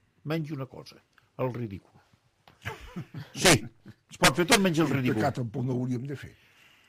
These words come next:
Speaker 1: Bueno, és que és, eh,
Speaker 2: El pecat tampoc no hauríem
Speaker 1: d'acord,
Speaker 2: de fer.
Speaker 1: però el ridícul, el ridícul és una cosa molt,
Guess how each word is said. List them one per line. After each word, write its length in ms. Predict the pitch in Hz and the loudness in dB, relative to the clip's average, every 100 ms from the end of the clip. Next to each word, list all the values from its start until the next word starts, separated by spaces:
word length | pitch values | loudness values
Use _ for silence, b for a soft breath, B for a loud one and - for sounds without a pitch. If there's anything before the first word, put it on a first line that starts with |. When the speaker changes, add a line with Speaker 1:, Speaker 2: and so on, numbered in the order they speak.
| - | -2
Speaker 1:
Bueno, 260 | 143 113 107 | 0 0 -2
és 100 | 95 | -2
que 120 | 139 | -2
és, 160 | 120 | -2
eh, 400 | 139 135 127 123 117 | -2 0 0 -2 -6
Speaker 2:
El 60 | - 131 | -8 -8
pecat 160 | 107 | -8
tampoc 240 | 95 90 98 | -10 -10 -10
no 80 | |
hauríem 100 | 92 | -4
Speaker 1:
d'acord, 240 | 120 135 - | 0 0 0
Speaker 2:
de 60 | |
fer. 40 | - | 2
Speaker 1:
però 180 | 131 123 | 2 2
el 60 | |
ridícul, 460 | 143 175 208 202 180 151 | 2 2 2 4 4 2
el 80 | |
ridícul 380 | 151 175 160 160 | 0 -4 -2 -2
és 60 | 127 | 0
una 180 | 143 160 | 0 0
cosa 200 | 127 123 | 0 0
molt, 380 | 123 113 92 | 0 -2 -4